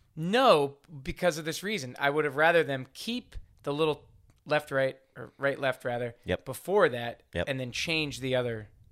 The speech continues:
Speaker 1: faster turn. I think that would have been better.
Speaker 2: Really?
Speaker 1: Yeah, because it's stupid. It just, it doesn't lead, you can't do anything with that. There's nothing.
Speaker 2: You can't do anything with that, but I
Speaker 1: Right.
Speaker 2: think it's one of the coolest sections in Formula One only because of how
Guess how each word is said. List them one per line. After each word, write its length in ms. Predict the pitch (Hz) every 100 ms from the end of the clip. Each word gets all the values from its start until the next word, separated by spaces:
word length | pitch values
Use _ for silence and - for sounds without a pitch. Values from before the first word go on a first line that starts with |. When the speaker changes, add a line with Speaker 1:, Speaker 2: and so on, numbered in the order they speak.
| _
Speaker 1:
faster 380 | - 127 110 120
turn. 260 | - - - -
I 40 |
think 180 | - 147
that 140 | 135
would 80 | 135
have 80 | 120
been 120 | 120
better. 200 | 120 123
Speaker 2:
Really? 520 | 196 262 95 73 69 76
Speaker 1:
Yeah, 320 | 254 277 135 _ - - -
because 180 | 202 208
it's 80 |
stupid. 640 | - - - 214 254 - 135
It 140 | 127
just, 360 | - 175 - -
it 120 | 139
doesn't 380 | - 190 190 170
lead, 280 | 156 180 165
you 100 | 156
can't 240 | - 220
do 140 | 139 120
anything 280 | 110 - -
with 100 | -
that. 180 | - -
There's 180 | 139 139
nothing. 380 | 156 165 156
Speaker 2:
You 100 | 151
can't 320 | 160 175 151 -
do 160 | 127
anything 320 | 156 98 92 87
with 100 | 82
that, 180 | 82
but 100 | 87
I 80 | 87
Speaker 1:
Right. 80 | 151
Speaker 2:
think 140 | -
it's 120 | 98 107
one 120 | 95
of 40 |
the 60 | 80
coolest 420 | - 98 90 -
sections 360 | 92 87 - 78
in 60 | 76
Formula 300 | 98 92 80
One 180 | 92 98
only 140 | 82
because 240 | 80 - 73
of 60 |
how 120 | 78